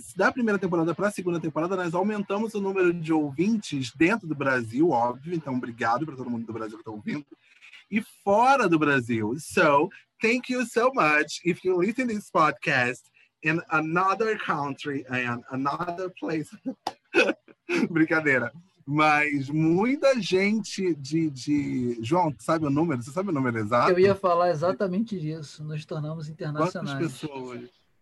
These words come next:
Speaker 2: Olha só,
Speaker 1: Temos
Speaker 2: vinte por cento dos nossos ouvintes são dos Estados Unidos. Temos ouvinte na Irlanda, Rússia, Alemanha,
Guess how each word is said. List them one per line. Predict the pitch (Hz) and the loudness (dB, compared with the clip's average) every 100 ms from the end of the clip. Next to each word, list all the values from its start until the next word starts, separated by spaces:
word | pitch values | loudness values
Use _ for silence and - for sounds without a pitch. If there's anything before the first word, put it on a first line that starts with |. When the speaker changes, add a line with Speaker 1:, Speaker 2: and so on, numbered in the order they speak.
| _ _ | _ _
Speaker 2:
Olha | 160 170 | 0 0
só, | 151 165 | 0 -2
Speaker 1:
Temos | 156 190 | 0 2
Speaker 2:
vinte | 247 190 | 2 0
por | 226 | -2
cento | 185 180 180 175 156 _ _ _ _ | -2 -6 -6 -8 -10 _ _ _ _
dos | 151 143 | -8 -4
nossos | 151 143 | -6 -6
ouvintes | 156 147 165 165 156 | -6 -6 -8 -12 -8
são | 180 175 | -6 -6
dos | 165 170 170 | -6 -6 -6
Estados | 160 160 151 | -4 -4 -2
Unidos. | 156 156 190 240 - _ _ _ _ _ _ _ | -2 0 2 0 -6 _ _ _ _ _ _ _
Temos | - 185 170 | 0 0 0
ouvinte | 170 143 160 160 165 | -4 -4 -6 -6 -6
na | 156 | -4
Irlanda, | 139 143 202 247 233 247 247 | -2 0 0 0 0 -4 -12
Rússia, | _ - 220 247 - 240 240 - _ _ _ | _ -6 -4 -4 -6 -8 -8 -12 _ _ _
Alemanha, | - 175 170 160 185 254 247 247 247 | -6 -4 -2 -4 -2 0 -2 -4 -8